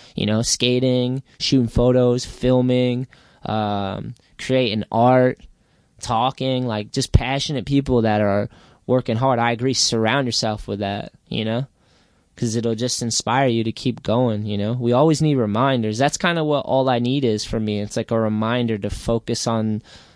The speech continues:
the necessities of life, which isn't, it's usually family, friends, and skateboarding, you know, and those are things you can manage to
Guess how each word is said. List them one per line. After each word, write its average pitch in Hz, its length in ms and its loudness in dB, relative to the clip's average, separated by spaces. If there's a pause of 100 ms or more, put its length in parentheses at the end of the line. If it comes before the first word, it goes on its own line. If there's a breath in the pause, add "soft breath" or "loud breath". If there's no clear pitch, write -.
(180 loud breath)
the 123 100 0
necessities 113 800 0
of 104 100 -2
life, 104 380 -2
which 110 220 0
isn't, 127 420 0
it's - 280 -8
usually 131 400 2
family, 123 440 0
friends, 120 420 0
and 107 140 -2
skateboarding, 104 760 -2
you 95 80 -2
know, 104 200 0
and 110 80 -2
those 107 160 -2
are 113 60 -4
things 117 340 -2
you 117 80 -2
can 107 240 -2
manage 110 460 -2
to - 140 -12